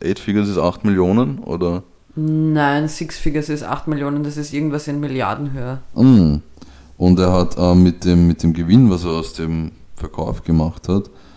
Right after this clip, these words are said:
Speaker 1: ähm, also, äh, so kleine Häuser für,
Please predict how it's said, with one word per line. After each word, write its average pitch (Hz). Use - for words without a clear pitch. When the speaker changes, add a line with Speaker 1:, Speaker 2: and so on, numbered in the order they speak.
Speaker 1:
ähm, 82
also, 85
äh, 80
so -
kleine 101
Häuser 87
für, 90